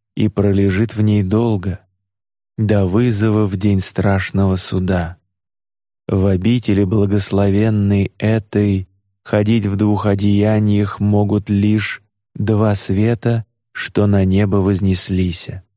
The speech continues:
о чём поведать можешь на земле. При тех словах пылавший сон блаженных кружение своё остановил,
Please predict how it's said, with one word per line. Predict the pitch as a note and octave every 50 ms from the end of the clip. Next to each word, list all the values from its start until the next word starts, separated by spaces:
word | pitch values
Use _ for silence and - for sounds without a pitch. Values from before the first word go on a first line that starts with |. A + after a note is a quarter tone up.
| _ _ _ _ _ _ -
о | - G2+ G2+
чём | - - A#2 A2+ A2 G#2+
поведать | G#2 A2 A#2 C3 G#2 A2+ B2+ B2 A#2+ B2 A2+ - -
можешь | A2 A2 G#2+ G#2+ G#2 F#2+ G#2 G2+ G2+ - -
на | G#2 G#2
земле. | G2 F#2 G2 G2 F#2+ G2 F#2+ F2+ F2+ F2 F2 F2 - _ _ _ _ _ _ _ _ _ _ _ _ _ _ _ _ _ _ _ _ _ _
При | - A#2 A2+ G#2
тех | - B2+ B2+ A#2
словах | - - A#2 A2+ A2+ A2 A2 C#3 D3+ D3+ B2+ - - - _ _ _ _ _ _ _
пылавший | - B2+ B2 B2 C3+ D3 D3+ C#3+ - - - C3 B2
сон | A#2 - - - C#3+ D3+ D3+ C#3 B2+ A#2+ G#2+
блаженных | A2+ A2+ A#2+ A#2+ A2 G#2 G#2+ C3 D3+ D#3+ D3+ C#3 C3 A#2+ A2+ A2+ G2 - - - _ _ _ _ _ -
кружение | - C3+ C3 C3 B2 A2+ A#2+ D3 D#3 D3+ C#3+ C3+ C3+ C3+
своё | B2+ - - A2 A2+ A2+ A2 A2 A#2 A#2
остановил, | A2+ G#2+ - - - - A2 A2+ A2+ A2+ G#2 G#2+ G#2 G#2 G2 F#2+